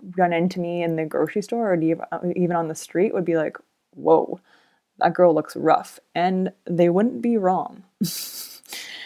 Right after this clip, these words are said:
Um, the, my Instagram profile or,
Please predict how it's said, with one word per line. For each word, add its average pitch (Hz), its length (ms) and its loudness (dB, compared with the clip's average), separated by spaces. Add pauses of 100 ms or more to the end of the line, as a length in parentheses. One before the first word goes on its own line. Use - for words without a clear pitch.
(400)
Um, 180 680 12
the, 180 600 10 (600)
my 185 500 10 (240)
Instagram 190 580 8
profile 175 840 8 (420)
or, 170 340 4